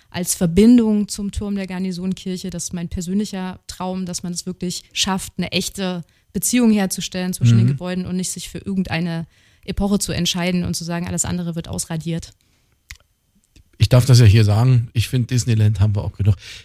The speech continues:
Speaker 2: Ähm, <laughs> ist okay, lassen wir das mal so stehen. Ähm, ich, ich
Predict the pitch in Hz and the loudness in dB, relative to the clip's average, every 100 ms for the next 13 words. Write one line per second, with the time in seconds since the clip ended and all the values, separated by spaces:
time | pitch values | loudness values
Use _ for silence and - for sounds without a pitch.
0 | _ 127 120 117 110 - _ - - _ | _ 4 6 6 4 0 _ -8 -8 _
1 | _ _ _ 165 190 175 113 113 127 117 | _ _ _ 0 2 2 4 4 4 2
2 | 110 107 - 135 104 101 160 151 143 - | 2 2 4 2 0 -4 -6 -10 -10 -2
3 | 143 160 160 160 - 139 127 160 | 2 2 2 0 -4 -12 -8 -8